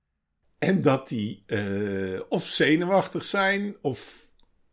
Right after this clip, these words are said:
eh, d-, d-, daar mag je, die mag je ook best op hun gemak stellen. Ik heb bij een catering aanbesteding,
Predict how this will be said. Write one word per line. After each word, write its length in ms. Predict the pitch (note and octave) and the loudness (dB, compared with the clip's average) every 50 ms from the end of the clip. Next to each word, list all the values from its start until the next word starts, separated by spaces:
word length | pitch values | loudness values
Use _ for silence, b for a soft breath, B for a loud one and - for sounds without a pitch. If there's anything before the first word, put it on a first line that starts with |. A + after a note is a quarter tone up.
| _ _ _ | _ _ _
eh, 120 | - C#3+ | -10 -6
d-, 200 | C3+ D3+ E3 E3 | -4 -4 -4 -4
d-, 180 | F3 F3+ G#3+ F#3 | -6 -8 -4 -2
daar 120 | D#3+ D#3+ | 0 2
mag 200 | F#3 G3+ G3 - | 4 2 2 2
je, 180 | - - G#3 F#3 | 0 -4 -4 -4
die 140 | E3 F3+ G3 | -2 -2 0
mag 220 | G#3 G3 F#3+ - | 0 -2 -2 -2
je 80 | F#3 G3 | -2 -2
ook 100 | G#3 F3+ | -2 0
best 240 | G3+ F#3+ F#3+ - - | 0 0 0 0 -2
op 120 | F#3 F3 | -4 -2
hun 140 | - F#3 D#3 | -2 -4 -4
gemak 340 | - - E3+ E3+ E3+ - - | -4 -4 -2 -2 -2 -2 -4
stellen. 380 | - - G#2+ F2+ F2+ F#2 G#2 | -6 -6 -6 -6 -6 -6 -6
Ik 100 | C3+ C3 | -6 -2
heb 180 | - - E3 E3+ | -2 -2 -2 0
bij 200 | E3+ E3 D#3 C#3+ | 2 2 4 2
een 120 | B2 A#2 | 2 0
catering 640 | - - F#3+ G#3+ G#3 - F#3+ F#3+ F#3+ F3+ F3+ F#3 - | -2 0 0 0 -2 -4 -4 -4 -4 -4 -4 -6 -6
aanbesteding, 920 | - D#3+ E3+ E3 E3 D#3+ - - D#3 D#3 D3+ C#3 C#3 C#3 C#3 C#3+ C#3 - | -4 -2 -2 -2 -4 -4 -2 2 2 2 2 2 2 0 0 0 -4 -6